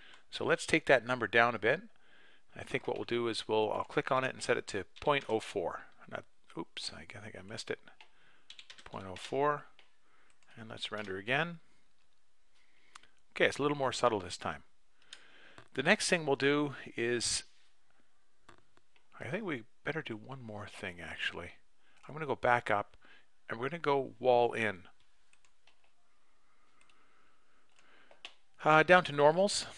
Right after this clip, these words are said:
and I'm gonna set the normal to point oh two five. Well, first of all, let's render it to see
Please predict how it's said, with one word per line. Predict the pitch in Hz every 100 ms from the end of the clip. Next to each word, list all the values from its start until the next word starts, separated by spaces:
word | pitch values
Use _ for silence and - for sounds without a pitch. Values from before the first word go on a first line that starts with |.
| - - -
and | 123
I'm |
gonna | 135 147
set | -
the | 135
normal | 120 135 147
to | 139 - 123 - - - - - - -
point | - 147 147 - - -
oh | 123 127
two | - 123
five. | 107 120 90 92
Well, | 127
first | - 147
of | 110
all, |
let's | 110 127 117
render | 110
it | 104
to | -
see | - 117 104